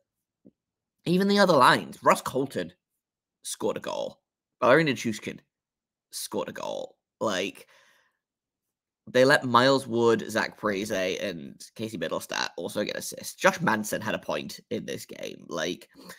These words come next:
it's not even that it was just that top line doing top line things,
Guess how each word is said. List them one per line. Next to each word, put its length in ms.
it's 140
not 220
even 240
that 80
it 60
was 100
just 300
that 180
top 240
line 340
doing 360
top 240
line 240
things, 520